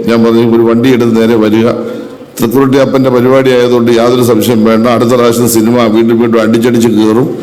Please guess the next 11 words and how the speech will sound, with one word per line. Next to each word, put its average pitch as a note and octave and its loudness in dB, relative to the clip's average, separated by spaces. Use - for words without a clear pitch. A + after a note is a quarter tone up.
ഇപ്പം B2+ 0
കിട്ടിയ B2+ 0
സംസ്ഥാന C3 0
അവാർഡ് B2 0
പോലെ B2 2
തന്നെ A#2+ 0
ഇനി A#2 2
പുതിയ A#2+ 2
സംസ്ഥാന A2+ 0
അവാർഡ് A2+ 0
കിട്ടും." C3 -2